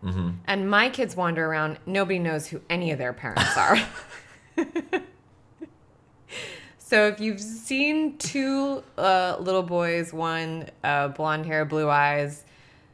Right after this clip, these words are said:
Speaker 2: uh, taller one with brown hair and brown eyes, those are my children.
Speaker 1: Mm, okay. That's your contribution? <laughs> You, you send out the guy who dumps soda all over the ground? <laughs>
Speaker 2: It's entertainment. For those who are bored with the softball, you can see what weird, goofy,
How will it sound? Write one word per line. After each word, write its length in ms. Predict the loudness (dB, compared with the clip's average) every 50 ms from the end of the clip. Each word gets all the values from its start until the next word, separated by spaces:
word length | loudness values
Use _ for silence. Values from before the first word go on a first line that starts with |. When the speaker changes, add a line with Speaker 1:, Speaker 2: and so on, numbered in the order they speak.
| _ _ 0
Speaker 2:
uh, 340 | 2 2 4 2 2 0 -2
taller 420 | -2 2 4 4 6 6 4 2
one 240 | 2 0 0 0 -2
with 200 | -4 -6 -4 0
brown 300 | 2 2 2 2 -2 -4
hair 280 | -4 -4 -4 -2 -2 -2
and 100 | -2 -2
brown 280 | 0 0 0 0 0
eyes, 420 | -2 -2 -2 -4 -4 -8 -10 -14 -20 _ -10
those 320 | 0 2 4 4 4 4
are 60 | 2 2
my 140 | 0 -2
children. 420 | -4 -6 -8 -10 -12 -12 -14 -16 -18 -20 _ _ _ _ -8
Speaker 1:
Mm, 280 | -4 -4 -4 -4 -2 -4
okay. 340 | -4 -2 -2 -2 -4 -4 -8 -14 -20 _ _
That's 240 | 4 4 4 6 4
your 100 | 2 4
contribution? 720 | 4 4 2 2 4 4 4 4 4 4 4 4 4 4
<laughs> 20 | 2
You, 140 | 2 2 2 0
you 160 | 0 -2 -2
send 260 | 0 2 0 4 4
out 120 | 4 4 4
the 80 | 2
guy 180 | 4 4 4 6
who 100 | 4 2
dumps 300 | 2 2 0 0 0 -2
soda 240 | -2 -2 0 2 2
all 140 | 2 4 2
over 160 | 2 0 0
the 100 | -2 -2
ground? 260 | 2 2 2 2 2 0
<laughs> 40 | -6 -10 -14 -14 -18 -20 -20 -20 -20 -20 -20 _ -6
Speaker 2:
It's 240 | -4 -2 2 4
entertainment. 800 | 4 6 6 4 4 2 0 0 0 0 0 0 0 0 -2 -6 -6 0
For 140 | 2 4 6
those 320 | 6 6 6 6 4 0
who 140 | 0 2 4
are 220 | 4 6 6 4
bored 360 | 4 2 2 2 2 2 2 0
with 160 | -4 -6 -6
the 60 | -6
softball, 640 | 2 4 6 6 6 4 4 4 4 4 4 2
you 120 | 0 -2 -4
can 420 | -4 -4 -4 -2 -4 -4 -6 -8
see 480 | -12 -10 -4 -2 0 0 0 0 -2 -2
what 340 | -2 0 2 2 2 0 -4
weird, 460 | -4 -2 0 0 2 0 0 -2 -2
goofy, 640 | -4 -6 -4 -2 -2 -2 -2 -2 -4 -4 -6 -8